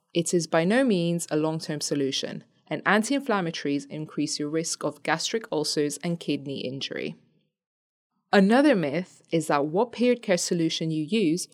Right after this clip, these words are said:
will impact the length of your period, but there is no evidence to back up this claim. Some think that tampons block the blood flow, making your period last longer.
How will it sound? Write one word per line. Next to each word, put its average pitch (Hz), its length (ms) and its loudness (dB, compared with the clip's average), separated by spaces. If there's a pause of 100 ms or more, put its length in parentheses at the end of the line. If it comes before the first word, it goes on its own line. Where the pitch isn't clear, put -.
will 190 200 4
impact 240 440 -2
the 185 80 4
length 165 400 0
of 170 160 -4
your 151 80 0
period, 139 480 -4 (320)
but 160 100 -4
there 160 160 4
is 160 140 0
no 240 140 2
evidence 160 580 -4
to - 140 -8
back 143 240 -8
up 156 120 -10
this - 200 -8
claim. - 440 -2 (640)
Some 302 300 2
think 151 340 -4
that - 180 -6
tampons 185 600 -2
block 220 240 -2
the 226 80 2
blood 151 260 0
flow, - 380 -6 (120)
making 156 320 -6
your 156 120 0
period 190 340 2
last 160 320 -2
longer. 135 440 -6